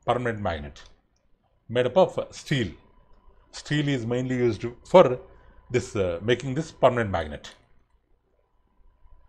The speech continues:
So not only retaining the magnetic property,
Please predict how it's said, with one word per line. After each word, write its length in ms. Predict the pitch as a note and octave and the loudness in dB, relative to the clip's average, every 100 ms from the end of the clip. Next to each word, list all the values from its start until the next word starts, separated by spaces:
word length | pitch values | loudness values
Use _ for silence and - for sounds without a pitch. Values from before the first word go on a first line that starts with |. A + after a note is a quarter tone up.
| _ _ - | _ _ 0
So 140 | C3+ | 2
not 240 | A2+ B2+ | 6 8
only 280 | E3+ E3+ F3 D#3+ - | 8 6 4 4 0
retaining 360 | A2+ D#3+ D#3 D3+ | 4 4 4 4
the 340 | C#3 B2 F#2+ - - | 6 6 4 -4 -6
magnetic 380 | A2+ B2 A#2+ - | -4 -2 -4 2
property, 400 | G#2+ F#2+ - A#3 | 2 2 -2 -4